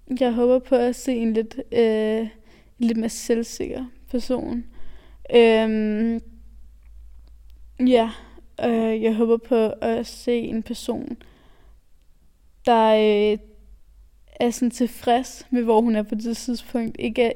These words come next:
ikke sådan, ikke har, øhm, ikke har fortrudt noget.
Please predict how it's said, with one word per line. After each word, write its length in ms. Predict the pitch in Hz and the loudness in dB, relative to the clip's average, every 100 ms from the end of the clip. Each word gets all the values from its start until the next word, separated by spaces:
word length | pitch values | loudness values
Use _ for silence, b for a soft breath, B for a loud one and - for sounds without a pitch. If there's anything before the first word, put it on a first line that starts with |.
| - | -2
ikke 240 | 254 - | -4 -4
sådan, 420 | - 240 226 226 b b b b b - | -2 0 0 -4 b b b b b -2
ikke 240 | 269 - | 0 0
har, 240 | 285 262 | 2 4
øhm, 720 | 240 226 214 208 208 208 214 214 - - | 4 4 2 0 -2 -2 -4 -8 -14 -8
ikke 180 | 247 - | -6 -2
har 120 | 254 - | -4 -4
fortrudt 560 | 254 - - 269 - - - - - - - - _ - - | -8 -6 -6 -6 -10 -20 -20 -20 -20 -20 -20 -20 _ -20 2
noget. 460 | 240 233 220 226 | 4 8 8 6